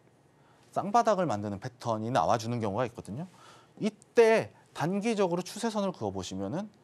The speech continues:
삼각수렴, 상승 삼각수렴 형태 나왔거나 이 안에서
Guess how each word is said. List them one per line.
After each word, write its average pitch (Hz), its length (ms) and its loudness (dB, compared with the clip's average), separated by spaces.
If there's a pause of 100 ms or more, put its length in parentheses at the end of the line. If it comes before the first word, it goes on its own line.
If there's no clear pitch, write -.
(280)
삼각수렴, 196 580 -4 (260)
상승 175 320 -6
삼각수렴 180 540 -6
형태 147 360 -8 (800)
나왔거나 110 680 4 (2750)
이 160 180 2
안에서 110 600 0